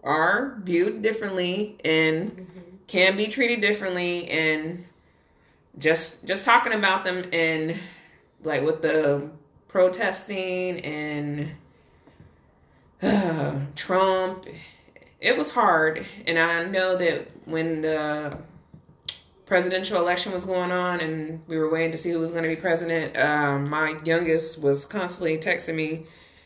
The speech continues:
Speaker 1: "Did they announce the president yet? Checking the news, checking the news." Like, they were all freaked out. Everyone was freaked out. They did not want him to be president again. And I don't know, I just think it's sad that we, I don't know, I'm losing my train of thought,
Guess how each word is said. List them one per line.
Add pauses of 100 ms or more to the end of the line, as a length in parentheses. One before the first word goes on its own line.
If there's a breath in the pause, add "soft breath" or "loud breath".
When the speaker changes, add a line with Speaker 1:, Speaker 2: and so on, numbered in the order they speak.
(160 loud breath)
Speaker 1:
"Did
they
announce
the
president
yet?
Checking
the
news,
checking
the
news."
Like,
they
were
all
freaked
out.
Everyone
was
freaked
out.
They
did
not
want
him
to
be
president
again. (640 soft breath)
And (540)
I
don't
know,
I
just
think
it's
sad
that (1500)
we, (260 loud breath)
I
don't
know,
I'm (160)
losing
my
train
of
thought,